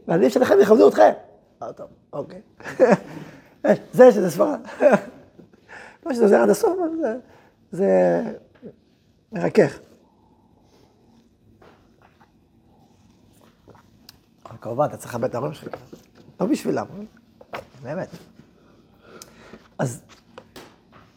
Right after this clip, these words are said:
אז אני אומר, בעולם של הורים ילדים, זה, זה עדי-, עכשיו, יש גם מצד שני, ככל שילד גדל יותר, אז יש איזה, ודאי שיש יותר בחינה של הכבוד שלו והצניעות שלו, גם הלכתית, שזה גיל מסוים, שכבר צריך לשמור על הצניעות.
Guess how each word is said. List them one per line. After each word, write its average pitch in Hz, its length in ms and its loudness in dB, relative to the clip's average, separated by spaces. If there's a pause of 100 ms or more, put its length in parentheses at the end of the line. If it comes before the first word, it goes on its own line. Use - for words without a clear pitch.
(480)
אז 147 100 -6
אני 175 80 0
אומר, 196 180 2
בעולם 190 320 2
של 208 120 2
הורים 202 140 4
ילדים, 233 180 2
זה, 196 200 4
זה 185 160 10
עדי-, 185 140 4
עכשיו, - 220 -10
יש 190 180 -4
גם 202 80 0
מצד 175 200 -6
שני, 165 200 -8
ככל 143 160 -10
שילד 156 200 0
גדל 156 360 2
יותר, 175 340 0 (1040)
אז 123 60 -12
יש 143 120 -4
איזה, 202 200 0 (460)
ודאי 165 140 -8
שיש - 80 -8
יותר 170 200 -2
בחינה 143 260 -6
של 120 140 -8
הכבוד 123 420 -8
שלו 123 340 -2
והצניעות 123 360 -10
שלו, 123 320 -6 (920)
גם 151 100 0
הלכתית, - 540 -4 (100)
שזה 127 200 -14
גיל - 160 -6
מסוים, 127 420 -8
שכבר 131 400 -12 (140)
צריך - 160 -20
לשמור 131 160 -6
על 139 40 -2
הצניעות. - 500 -10